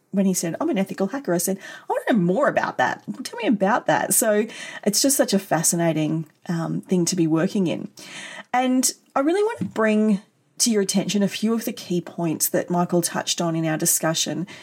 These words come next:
just to, you know, really emphasize some of the risks that we're looking at. As we mentioned,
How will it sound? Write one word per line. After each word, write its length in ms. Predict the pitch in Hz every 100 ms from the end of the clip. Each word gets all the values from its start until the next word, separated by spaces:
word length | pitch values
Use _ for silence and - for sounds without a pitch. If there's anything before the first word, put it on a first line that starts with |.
| - - - - _ -
just 600 | 294 311 320 - - _ _ _ -
to, 560 | - 240 220 214 196 - _ 247
you 100 | 233
know, 120 | 196
really 480 | 208 247 285 285 196
emphasize 840 | 185 202 - 180 165 160 156 -
some 200 | - 196
of 60 | 175
the 100 | 170
risks 540 | 175 180 - - -
that 200 | - 185
we're 120 | 175
looking 340 | 160 165 180 160
at. 200 | 82 - _ - - - - - - _
As 200 | 277 311
we 80 | 381
mentioned, 600 | 302 170 - 170 175 -